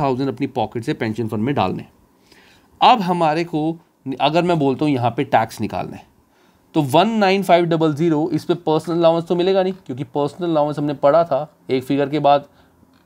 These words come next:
चेंज हो जाता है, तो यहाँ मुझे पर्सनल अलाउंस तो मिलेगा नहीं। अब जो स्लैब रेट है मेरा ज़ीरो टू थ्री सेवन सेवन डबल ज़ीरो, कितना पेंशन में मेरे को अमाउंट,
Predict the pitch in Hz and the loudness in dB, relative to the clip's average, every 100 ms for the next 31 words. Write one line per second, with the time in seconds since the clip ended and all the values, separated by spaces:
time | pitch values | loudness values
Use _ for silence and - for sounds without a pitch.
0 | _ - 165 175 175 170 165 - _ _ | _ -2 0 2 0 0 -6 -12 _ _
1 | _ _ - 131 135 143 151 143 139 160 | _ _ -2 0 2 2 0 0 0 2
2 | 160 165 180 185 185 180 175 _ _ _ | 2 2 2 2 2 -2 -8 _ _ _
3 | _ _ _ 208 160 - _ _ _ 139 | _ _ _ 4 4 0 _ _ _ -4
4 | 214 214 170 156 190 202 247 220 202 180 | -4 0 4 6 6 2 -4 -2 -2 -2
5 | 160 185 160 151 170 170 175 165 190 190 | 0 -2 -2 -2 0 -2 -4 -4 -6 -4
6 | 170 156 151 151 143 131 123 123 127 156 | -2 -2 -4 -4 -2 -2 -2 0 2 4
7 | 143 151 - _ _ _ 180 208 208 196 | 2 -2 -10 _ _ _ -2 0 2 2
8 | 180 190 190 185 180 185 175 175 | 0 2 2 2 2 0 0 0